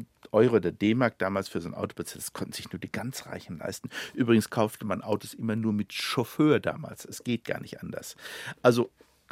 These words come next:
aber heute kosten Autos eben nicht mehr so viel. Vielleicht noch was, es gibt dann noch eine dritte Kategorie, auch die, darüber schreibe ich, das sind nämlich die Mondflüge. Auch die sind bereits gekauft worden, ist noch kein einziger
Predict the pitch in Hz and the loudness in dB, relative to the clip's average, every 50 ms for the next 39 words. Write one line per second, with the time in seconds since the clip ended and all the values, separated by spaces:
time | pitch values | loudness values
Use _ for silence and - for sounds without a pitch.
0 | - - 135 127 135 160 202 226 - _ _ _ _ - 113 110 110 - 127 - | 2 6 6 8 8 8 6 4 2 _ _ _ _ -2 2 2 2 2 2 -2
1 | - 120 - - - 87 90 107 - 139 139 - 139 147 127 98 - 80 - - | -2 -4 -4 -6 -10 -8 -8 -8 -8 -10 -8 -6 -4 -4 -4 -4 -4 -6 -6 -8
2 | - - - - 107 104 - - - - - - - 135 113 - - 165 - 151 | -12 -14 -14 -14 -14 -14 -14 -14 -14 -14 -10 -2 2 2 2 4 2 0 2 2
3 | 110 110 - - - - 113 110 110 104 110 113 104 98 - - 180 - - - | 0 0 -2 -8 -4 -2 0 0 0 0 0 -2 -2 0 2 2 2 4 4 2
4 | - - 131 - - 104 - - 98 98 110 - - - - - 110 107 - 101 | 0 0 -4 -2 -4 -6 -4 -4 -4 -4 -4 -4 -6 -10 -6 -4 -4 -2 -2 -2
5 | 104 107 110 101 - - - 82 85 - - 185 - - - - - - - - | -2 -2 -2 -2 -4 -4 -4 -2 -2 0 -2 -2 -4 -6 -14 -16 -16 -14 -12 -12
6 | - - - 214 - 123 143 - - 147 143 151 160 147 123 - - - - 92 | -10 -8 -6 -6 -6 -6 -4 -4 -2 0 0 0 0 -2 -2 -6 -8 -10 -10 -10
7 | - - - _ _ _ - - - - - - - _ _ _ - - - - | -10 -12 -16 _ _ _ -20 -20 -18 -16 -16 -18 -18 _ _ _ -20 -20 -20 -20
8 | - - - - - - - - 127 127 131 127 - 135 131 - - 110 107 - | -12 -6 -6 -4 -4 -6 -8 -8 -6 -6 -6 -4 -4 -6 -6 -6 -6 -8 -6 -6
9 | 98 104 107 - - - - _ - - 95 - - - - - - - - - | -4 -6 -4 -6 -8 -12 -12 _ -8 -6 -6 -6 -8 -10 -10 -10 -10 -12 -14 -14
10 | - - 104 117 156 170 - - 117 - 117 - - - 101 - - - 95 - | -8 -4 -2 -2 -2 -2 -4 -6 -4 -4 -4 -4 -4 -4 -4 -4 -4 -4 -8 -8
11 | - 117 - - | -6 -4 -4 -4